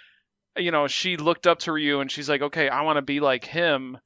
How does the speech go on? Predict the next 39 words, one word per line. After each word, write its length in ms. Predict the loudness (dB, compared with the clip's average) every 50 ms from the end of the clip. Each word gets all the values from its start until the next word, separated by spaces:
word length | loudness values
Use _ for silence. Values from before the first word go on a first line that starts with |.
| _ _ _ _ _ _ _ _ _ -6
you 120 | -2 0
know, 160 | 2 2 0 0
when 180 | 0 0 2
I, 220 | 2 4 2 2 0
when 160 | 0 2 2
I 140 | 4 2 2
get 140 | 2 0
older, 280 | 0 0 0 -2 -4 -6
so 160 | -4 -4 -4
I'm 100 | -2 -2
gonna 160 | -2 -2 -4
start 300 | -4 -2 0 0 0 0
training 460 | -2 -4 -2 0 0 0 -2 -4 -4 -4
and 60 | -4
I'm 80 | -4 -4
gonna 100 | -4 -6
do 140 | -4 -4 -4
everything 300 | -4 -4 -4 -8 -8 -8
I 100 | -8 -8
can 320 | -8 -8 -6 -6 -6 -6
so 120 | -6 -8 -6
I 80 | -6 -6
could 140 | -8 -12 -12
be 180 | -10 -10 -6 -4
as 240 | -4 -4 -4 -6
good 400 | -8 -8 -6 -4 -4 -4 -6 -8 -10
or 180 | -8 -8 -8
better 580 | -8 -8 -6 -2 0 0 0 0 -2 -4 -6 -10 _ _ _ _ _ _ _ _ -6
than 180 | -6 -6 -4
him." 360 | -4 -4 -2 -2 -2 -2 -2 -4
And 120 | -2 0
I 140 | 2 0 0
just, 240 | 0 -2 -4 -2 -2
I 80 | -4
just 200 | -2 -4 -4 -2
always 280 | 0 2 2 2 0 -2
enjoyed 360 | -6 -4 0 2 2 2 2
her 180 | 0 -4 -6 -6
story, 760 | -6 -2 -2 0 0 0 0 -2 -2 -4 -4 -4 -6 -8